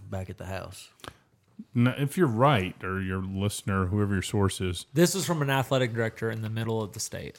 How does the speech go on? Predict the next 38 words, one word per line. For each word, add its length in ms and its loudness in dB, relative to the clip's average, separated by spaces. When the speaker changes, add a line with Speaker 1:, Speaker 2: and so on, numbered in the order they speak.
Speaker 3:
So, 180 -10
Speaker 2:
So, 200 2
but 180 0
you 140 4
were 80 8
saying 420 2
that 160 0
the 160 0
the 100 2
people 540 2
that 180 0
were 140 4
let 260 2
go 420 4
were 160 2
let 160 4
go 160 6
in 160 6
May, 440 2
right? 240 6
Isn't 140 6
Speaker 3:
Yeah, 60 6
Speaker 2:
that 20 4
what 160 4
you 60 4
Speaker 3:
last 60 2
Speaker 2:
just 140 2
said? 260 2
Speaker 3:
Yeah, 100 -4
last 300 -6
May. 200 -10
Speaker 2:
So 280 4
how 200 6
would 160 4
they 240 4
not 240 6
have 140 4
known? 580 6